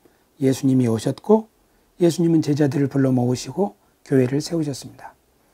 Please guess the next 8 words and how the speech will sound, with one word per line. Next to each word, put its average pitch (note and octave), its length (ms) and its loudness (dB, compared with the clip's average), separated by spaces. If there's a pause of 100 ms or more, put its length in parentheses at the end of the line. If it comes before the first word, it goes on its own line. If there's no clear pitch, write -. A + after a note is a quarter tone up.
(180)
그리고 F3+ 240 2
교회를 E3+ 420 6
통하여 C#3 480 0 (640)
천하 A3+ 320 2
만민에게 C#3+ 680 2 (260)
복음을 F#3+ 480 6
전하라 D3 420 0
하심으로 A#2 400 -8